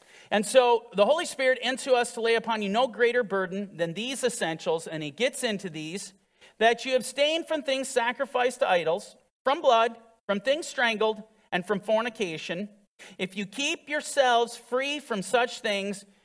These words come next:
you will do well." This is, again,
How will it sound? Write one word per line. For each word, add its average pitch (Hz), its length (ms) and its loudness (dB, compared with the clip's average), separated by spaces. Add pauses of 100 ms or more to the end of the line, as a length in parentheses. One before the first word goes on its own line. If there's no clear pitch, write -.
(160)
you 180 140 -4
will 254 580 4 (220)
do 175 200 -4
well." 170 520 2 (1000)
This 139 80 -8
is, - 20 -4
again, 190 440 2